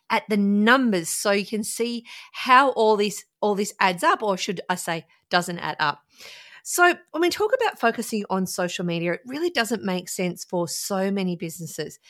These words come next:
and that's because the numbers simply do not add up. Now, I'm not a numbers girl. I actually hate them. When my hubby mentions the word budget, I cringe and then I totally ignore him. However,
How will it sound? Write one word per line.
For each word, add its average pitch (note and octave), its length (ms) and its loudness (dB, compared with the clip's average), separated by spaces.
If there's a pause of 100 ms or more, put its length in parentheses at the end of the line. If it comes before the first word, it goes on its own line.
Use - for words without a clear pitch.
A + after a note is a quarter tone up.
(260)
and D4 140 -2
that's F4 140 -4
because C4 420 0 (240)
the B3 100 4
numbers A#3 640 2
simply F#3+ 680 -4 (220)
do F#3+ 160 2
not E3+ 180 0
add D3+ 320 -4
up. D3+ 280 -2
Now, F3+ 240 0 (120)
I'm F3 180 2
not A#3 160 0
a D4 40 -2
numbers C4+ 340 -2
girl. G#3 400 0
I C#3+ 140 -14
actually F3+ 480 -8 (160)
hate D#3+ 180 -10
them. D#3 160 -8 (400)
When F#3 100 -2
my F#3+ 160 6
hubby G#3 440 0
mentions F#3 400 -2
the D#3+ 80 -6
word D#3 200 -8
budget, A#3 440 -2
I D#3+ 100 -6
cringe D#4 500 -2 (280)
and F3 120 -2
then D#3 80 -4
I D3 60 -4
totally D3 380 -8
ignore G#3 260 -2
him. A#3+ 240 -2 (400)
However, C#4 460 0